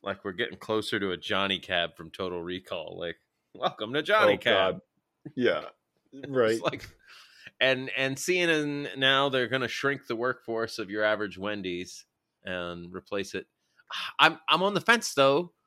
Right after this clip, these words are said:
Speaker 1: 'cause part of me is like, "Well, maybe now they'll get my fucking order right."
Speaker 2: I'm more worried that
Speaker 1: <laughs>
Speaker 2: it'd be the other way. I'd be more worried that,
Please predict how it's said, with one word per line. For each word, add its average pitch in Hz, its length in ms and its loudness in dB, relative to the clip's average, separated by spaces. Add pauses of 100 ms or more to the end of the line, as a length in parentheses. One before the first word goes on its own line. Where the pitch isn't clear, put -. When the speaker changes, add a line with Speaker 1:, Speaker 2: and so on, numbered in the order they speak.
(140)
Speaker 1:
'cause 139 160 -4
part 190 240 6
of 190 60 0
me 170 100 2
is 143 140 0
like, 151 260 6 (140)
"Well, 107 120 -4
maybe 135 300 0
now 143 220 4
they'll 147 100 4
get 143 120 0
my 127 80 0
fucking 135 340 -2
order 139 260 0
right." 76 240 -2 (540)
Speaker 2:
I'm 147 560 2
more 135 220 -2
worried 127 320 -2
that 117 120 0
Speaker 1:
<laughs> 117 140 -10
Speaker 2:
it'd 101 140 -6
be 113 140 -2
the 101 220 2
other 98 220 6
way. 85 340 2 (460)
I'd 120 180 -2
be 127 120 -2
more 113 260 0
worried 107 380 2
that, 95 200 2